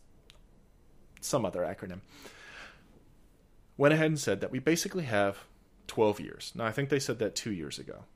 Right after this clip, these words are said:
So we basically have ten years to do anything about climate change.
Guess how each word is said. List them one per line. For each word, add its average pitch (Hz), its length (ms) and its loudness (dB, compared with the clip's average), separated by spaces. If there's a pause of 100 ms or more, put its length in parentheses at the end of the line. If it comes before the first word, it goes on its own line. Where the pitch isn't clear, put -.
(100)
So - 100 -16
we 151 80 -2
basically 196 440 0
have 160 180 -4
ten 123 320 0
years - 420 -8 (460)
to 98 120 -4
do 85 360 -6 (420)
anything 92 380 0
about 85 200 -4
climate 92 300 -10
change. - 460 -12